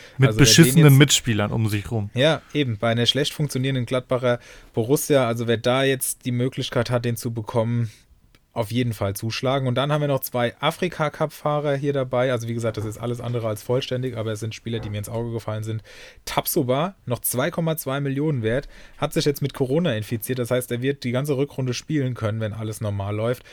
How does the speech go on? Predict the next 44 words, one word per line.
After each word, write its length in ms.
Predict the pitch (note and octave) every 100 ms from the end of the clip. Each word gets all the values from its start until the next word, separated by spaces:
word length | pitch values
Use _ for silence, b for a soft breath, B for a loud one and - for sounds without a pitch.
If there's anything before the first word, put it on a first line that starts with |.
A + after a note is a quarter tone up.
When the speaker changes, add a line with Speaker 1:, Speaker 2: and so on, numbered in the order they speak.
| B B
Speaker 2:
Und 120 | A2
das 160 | A#2+ -
bei 100 | B2
einem 140 | B2
zwei 240 | A#2+ A2+ C#3
Komma 320 | - B2+ B2
acht 180 | B2+ -
neuner 300 | B2+ C3 B2+
P 160 | B2
P 100 | G#2+
S, 240 | A2 C3 A#2+
also 180 | A2+ A2+ -
deutlich 500 | B2 E3+ D#3+ A#2+ C#3+
über 340 | C#3+ C3 A#2
einen 440 | B2 B2+ C3 B2+ B2 B B B B -
P 180 | B2+
P 180 | B2+ A#2
M. 320 | G#2+ C3+ E3 - B B B
Und 120 | - B2+
Avonie 640 | D3 C3 C3 C3+ D#3+ E3+ - _ -
nur 140 | A#2+
noch 140 | B2+
fünf 640 | - - - G3 B3 B3 - -
Komma 380 | E3 E3+ F3
fünf 420 | E3 - F3+ F#3 D#3+
Millionen 480 | D3 D3 D3+ C3
wert. 180 | G2+ G2+
Der 140 | A2+ A2+
war 260 | C3 C3
Ende 240 | D3+ E3+ E3+
November, 640 | D#3+ C#3 E3 C3 A2+ B2+
nee, 140 | A#2+
Anfang 340 | A2+ F#3 D#3 B2
November 500 | G#2 G#2+ A2 B2 D#3 b b b b b b _ _ _ _
sechzehn 720 | B2 E3+ - - - C#3 D3 - -
Millionen 480 | A#2+ A#2+ A#2+ A2 G2
wert. 180 | G2
Da 60 | G#2+
war 120 | B2+
natürlich 220 | D3 D#3
oft 160 | D3+ B2+
viel 140 | E3
zu 100 | D3
teuer, 380 | - C#3+ E3 G#3